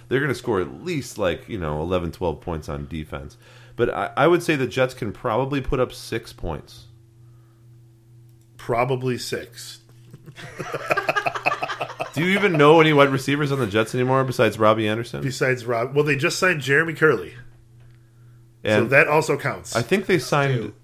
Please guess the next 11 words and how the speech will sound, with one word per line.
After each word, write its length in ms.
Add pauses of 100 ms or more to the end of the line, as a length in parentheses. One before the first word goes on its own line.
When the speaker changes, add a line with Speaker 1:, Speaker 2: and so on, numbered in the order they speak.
(120)
Speaker 1:
Jermaine 480
Kearse 500
and 300 (100)
are 100
talking 400
about 220
signing 280
Jeremy 300
Curley. 340 (200)
Speaker 2:
Um, 80
I 720